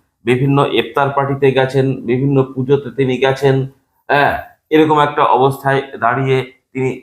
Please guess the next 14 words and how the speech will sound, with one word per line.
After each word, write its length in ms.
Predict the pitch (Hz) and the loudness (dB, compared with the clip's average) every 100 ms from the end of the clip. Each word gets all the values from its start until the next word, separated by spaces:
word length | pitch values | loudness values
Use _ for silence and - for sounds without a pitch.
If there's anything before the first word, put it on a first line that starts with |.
| - | -4
যতগুলো 600 | 117 143 135 135 131 - | -2 0 0 2 0 0
মন্দিরের 600 | 123 123 131 131 123 - - | -2 0 2 2 0 -4 -10
ফিতে 260 | 135 147 | -4 -2
কেটেছেন, 480 | - 123 127 127 120 - _ _ | -2 -2 -2 -2 -6 -8 _ _
সেরকমভাবে 720 | - 113 117 120 117 113 110 - _ | -6 -4 -2 0 0 0 -4 -8 _
একটা 380 | - 117 - 120 | -4 -4 -4 -6
শিল্প 460 | 110 123 117 117 117 | -6 -8 -6 -4 -6
ফিতে 280 | 117 110 | -6 -10
কাটতে 340 | 117 117 117 113 | -4 -4 -4 -8
তিনি 360 | 113 110 107 | -6 -6 -6
পারেননি, 500 | - 101 135 139 120 | -2 -2 0 -2 -4
যার 240 | 110 110 110 | -2 -2 -2
মধ্য 320 | 107 113 131 | -6 -6 -6
দিয়ে 400 | 120 113 104 101 | -6 -4 -6 -8